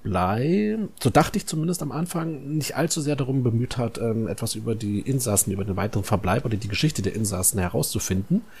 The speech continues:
Später erfahren wir noch, sie war ja durchaus noch mal in der Psychiatrie mit, mit, mit, ähm, der Grand,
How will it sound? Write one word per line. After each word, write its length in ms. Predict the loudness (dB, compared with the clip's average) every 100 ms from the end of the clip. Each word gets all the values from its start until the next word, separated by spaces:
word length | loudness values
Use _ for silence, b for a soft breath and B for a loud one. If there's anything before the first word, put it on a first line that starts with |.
| B B B B B
Später 340 | -8 2 4 4
erfahren 380 | 2 4 4 4
wir 80 |
noch, 160 | 2 2
sie 200 | 2 4
war 140 | 2
ja 80 | 2
durchaus 400 | 2 -2 -2 -2
noch 140 | 0 -2
mal 100 | -2
in 80 |
der 80 | -2
Psychiatrie 560 | -2 -2 -4 -2 -4 -4 -8 -20 -20 -6
mit, 280 | -6 -4 -4
mit, 260 | -4 0
mit, 200 | 0 0
ähm, 680 | 0 2 2 2 4 2 4
der 80 | 2
Grand, 320 | 4 2 2